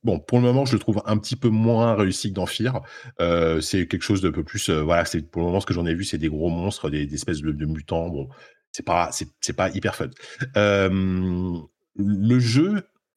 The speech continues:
comment dire, c'est, c'est un jeu que je trouve vraiment très cool, mais j'ai bien conscience qu'on s'adresse quand même à un, à un public, euh, assez restreint.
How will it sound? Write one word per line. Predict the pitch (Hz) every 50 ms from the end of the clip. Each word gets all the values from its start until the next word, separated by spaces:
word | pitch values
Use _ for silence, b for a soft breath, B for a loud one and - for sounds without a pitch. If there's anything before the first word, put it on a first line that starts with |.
| _ _
comment | - 113 107 104
dire, | 92 98 95 82
c'est, | - - - 117 -
c'est | - - -
un | 117 113 117
jeu | 107 127 147
que | 147 -
je | -
trouve | - 101 90 -
vraiment | 90 78 82 98 113 147
très | 139 - - -
cool, | - 143 156 147
mais | 110 104 113 123 - 78
j'ai | 87 87 90
bien | 92 107
conscience | - 113 101 - 131 131 131 131
qu'on | - 104 95 -
s'adresse | - 95 85 87 110 - -
quand | - 87
même | 98 104
à | 92 78
un, | 78 76 73
à | 80 80 78
un | 78
public, | 73 - - 80 78 90 110 113 - 82
euh, | 73 76 78 -
assez | - 87 - - - 104
restreint. | - 90 - - - - -